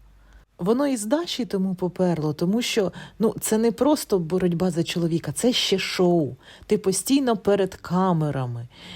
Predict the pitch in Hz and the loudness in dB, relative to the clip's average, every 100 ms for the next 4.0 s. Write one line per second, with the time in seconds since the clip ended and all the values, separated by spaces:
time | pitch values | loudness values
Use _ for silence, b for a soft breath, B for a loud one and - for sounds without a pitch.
0 | 170 - 196 - 226 240 - 170 196 190 | -16 -8 -8 -2 2 2 2 2 0 0
1 | - - 208 214 220 185 156 - 151 - | -4 0 2 2 2 0 -2 -4 -6 0
2 | 190 175 175 180 185 233 233 - 180 - | 2 4 2 4 4 2 0 -6 -8 -6
3 | - 196 220 208 220 214 180 - - 131 | 0 2 4 4 4 2 -2 -10 -12 -14